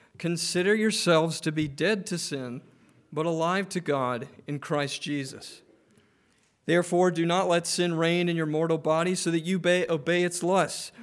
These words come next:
and do not go on presenting the members of your body to sin as instruments of unrighteousness, but present yourselves to God as those alive from the dead, and your members as instruments of righteousness to God.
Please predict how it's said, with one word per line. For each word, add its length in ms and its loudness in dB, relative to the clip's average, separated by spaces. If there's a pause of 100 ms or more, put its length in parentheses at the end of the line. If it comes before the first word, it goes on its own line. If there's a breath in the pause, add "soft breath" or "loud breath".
(160 loud breath)
and 140 2
do 140 2
not 180 4
go 220 4
on 180 2
presenting 680 2
the 100 -4
members 440 4
of 120 0
your 80 2
body 400 4
to 100 -2
sin 340 -2
as 220 -4
instruments 640 -2
of 100 -4
unrighteousness, 920 -4 (300 loud breath)
but 160 4
present 440 2
yourselves 500 0
to 120 -2
God 300 2
as 180 -2
those 200 0
alive 420 -2
from 180 0
the 80 4
dead, 460 4 (300 loud breath)
and 120 4
your 100 4
members 500 2
as 220 -2
instruments 640 -2
of 160 -4
righteousness 800 -4
to 140 0
God. 500 0